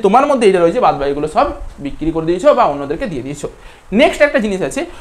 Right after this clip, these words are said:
wealth ট্যাক্স বলে, tax বলে একটা জায়গা আছে, যে তোমার ধরো family অনেক দিন ধরে তো সব family থেকে রোজগার করছে, রুজি রোজগার করছে, দিয়ে তোমার সোনা দানা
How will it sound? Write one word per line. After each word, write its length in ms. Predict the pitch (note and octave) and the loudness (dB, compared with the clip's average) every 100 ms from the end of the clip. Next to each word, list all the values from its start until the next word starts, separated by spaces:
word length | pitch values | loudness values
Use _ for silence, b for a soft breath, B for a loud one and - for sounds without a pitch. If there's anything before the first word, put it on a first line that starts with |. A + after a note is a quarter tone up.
| B | B
wealth 280 | - C#4 C#4 C#4+ | 6 6 6 0
ট্যাক্স 180 | D4+ D4 D4 | -6 -4 0
বলে, 120 | D4 C#4 C4 | 4 4 4
tax 180 | A#3 A#3 A#3+ | 2 2 2
বলে 100 | A#3+ | 2
একটা 120 | A3+ G3 | 2 4
জায়গা 200 | D#3+ D#3+ - | 4 4 0
আছে, 140 | - G#3 | -4 -4
যে 80 | A3 D4 B B C4+ | -2 -2 B B 4
তোমার 220 | D#4 F4 C#4 | 6 4 6
ধরো 140 | D4 G#4 - | 4 4 0
family 280 | F3+ G#3+ C4 - | -2 0 0 -2
অনেক 140 | A#3 A#3 | -2 -2
দিন 80 | A3+ A3+ | -2 0
ধরে 120 | A3+ B3+ | 0 0
তো 40 | C4 - - | -6 -8 -4
সব 100 | G#3 | -2
family 220 | A3 E3+ E3+ | 0 -2 -4
থেকে 120 | G#3+ F#3 | 0 0
রোজগার 260 | D#3 E3 D#3+ | 2 0 0
করছে, 140 | E3 E3+ | -6 -6
রুজি 160 | D3+ D#3+ | -4 -2
রোজগার 220 | D3+ D#3+ D#3+ | 0 -2 -4
করছে, 200 | D#3+ D#4 | -6 -6
দিয়ে 120 | C#4+ G3 | -4 -2
তোমার 140 | F3+ F#3+ - | -2 -4 -10
সোনা 260 | - F3 E3+ D#3 | -6 2 4 4
দানা 180 | D3+ | 2